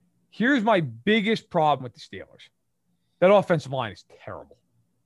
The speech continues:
Like, terrible. And it, you're not scheming that line because Roethlisberger's a statue. You know, it's not like you have Josh Allen back there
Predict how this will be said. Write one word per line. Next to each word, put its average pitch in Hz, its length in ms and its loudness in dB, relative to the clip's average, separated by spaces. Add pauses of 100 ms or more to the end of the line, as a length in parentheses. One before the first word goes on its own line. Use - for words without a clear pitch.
(760)
Like, 170 260 -2 (380)
terrible. 143 640 -2 (720)
And 180 380 -2 (120)
it, 170 140 -10 (100)
you're 202 160 0
not 262 360 -2
scheming 220 840 -4
that 165 280 -2 (120)
line 170 560 0
because 151 260 -2
Roethlisberger's 175 800 0
a 127 60 -12
statue. - 580 -2 (840)
You 220 80 2
know, 254 100 6
it's 254 160 0
not 339 160 4
like 240 140 0
you 226 80 2
have 202 640 2
Josh 180 360 2
Allen 185 400 2
back 131 300 -2
there 101 520 -10